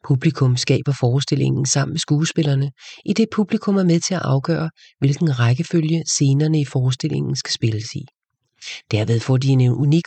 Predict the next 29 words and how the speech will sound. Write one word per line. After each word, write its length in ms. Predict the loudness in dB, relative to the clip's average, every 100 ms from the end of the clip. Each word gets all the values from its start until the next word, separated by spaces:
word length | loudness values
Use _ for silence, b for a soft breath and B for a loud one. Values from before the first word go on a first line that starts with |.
| -2
oplevelse 520 | -2 0 -2 -2 -2 0
hver 160 | -2
aften. 380 | -2 -6 -8 -12 -12 _ _ _ _ _ B B B
Scenerne 420 | 0 2 4 2
forbliver 340 | 0 -2 0 0
de 160 | 0
samme, 380 | 2 2 0 -2 -6 B B
men 100 | -10 -2
oplevelsen 600 | 0 2 0 0 -2 -2
af 160 | 0 0
dem 140 | -2 -8 B B B
og 120 | 0
deres 220 | 2 2 0
betydning 520 | -2 -2 0 0 -2
forandres 560 | -2 -2 -2 -2 -2
afhængig 520 | -2 0 2 2 2 0
af 160 | 0
rækkefølgen, 680 | 0 0 0 -2 0 0 -2 -8 B B B
fordi 240 | -6 -2
de 120 | -2 0
ses 360 | 0 0 0
med 260 | 0 2 0 -6 -8
eller 240 | -2 0
uden 340 | 2 2 0 -2 B B B B
viden 320 | 2 4 2
om, 180 | 0 -2 _ b
hvad 140 | 0 2
der 80 |
sker 340 | 2 0 -2